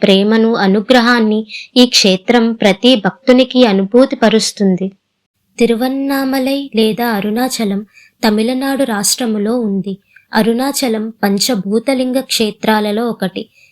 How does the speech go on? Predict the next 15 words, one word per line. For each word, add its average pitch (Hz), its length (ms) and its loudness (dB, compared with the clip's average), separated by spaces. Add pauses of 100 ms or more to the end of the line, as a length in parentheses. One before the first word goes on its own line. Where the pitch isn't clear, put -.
(140)
దక్షిణ 214 460 -2
భారతదేశంలో 220 1040 -2
వెలసిన 208 540 -4 (380)
పంచలింగ 262 560 0
క్షేత్రముల్లో 214 1000 -2 (320)
అగ్నిభూతమునకిది 240 1200 -2
ప్రతీక. 196 680 -2 (600)
అరుణాచలం 254 760 -2
అనగా 196 440 -4 (320)
అరుణ 240 340 0
అంటే 240 540 -2
ఎర్రని, 208 600 -4 (320)
అచలం 254 540 -2
అంటే 220 340 -2
కొండ, 202 560 -2